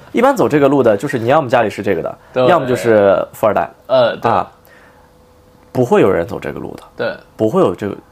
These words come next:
Speaker 1: 有人走这个，这个真的是非常的，会让你提前知道什么叫做，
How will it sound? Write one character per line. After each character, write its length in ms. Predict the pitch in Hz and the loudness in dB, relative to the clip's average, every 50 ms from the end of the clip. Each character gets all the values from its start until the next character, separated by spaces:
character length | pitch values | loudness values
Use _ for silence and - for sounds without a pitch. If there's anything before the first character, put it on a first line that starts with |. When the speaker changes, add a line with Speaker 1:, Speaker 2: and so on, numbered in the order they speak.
| _ - | _ -2
Speaker 1:
有 140 | 110 104 | -2 0
人 80 | 90 92 | 0 -2
走 120 | - 76 | -4 -8
这 120 | - - 78 | -10 -10 -12
个， 80 | 73 - | -14 -6
这 140 | - 190 185 | -4 0 0
个 80 | 147 123 | 0 0
真 180 | - 180 190 | 0 -2 -2
的 120 | 220 160 120 | 0 -2 -2
是 280 | - - 95 85 76 - - _ _ _ _ _ _ _ _ _ _ _ _ _ _ _ _ _ _ _ _ _ _ | -2 -4 -4 -4 -4 -6 -12 _ _ _ _ _ _ _ _ _ _ _ _ _ _ _ _ _ _ _ _ _ _
非 260 | - - 175 196 214 | -2 0 2 2 2
常 300 | 208 - - 92 92 104 | 0 -2 -6 -8 -4 -2
的， 160 | 104 101 104 | -2 -2 0
会 180 | 101 - 165 160 | 0 2 2 2
让 160 | 175 170 147 | 2 2 0
你 80 | 110 90 | -2 -6
提 160 | - - 131 | -6 -6 -4
前 160 | 135 139 131 | -4 -4 -4
知 140 | 131 - 147 | -4 -2 -2
道 140 | 143 117 107 | -2 -2 -2
什 160 | - - 101 | -4 -8 -10
么 80 | 107 | -4
叫 160 | - 156 147 123 | -2 0 0 0
做， 520 | 107 101 95 90 87 78 - - - | 0 0 0 0 0 0 -2 -4 -8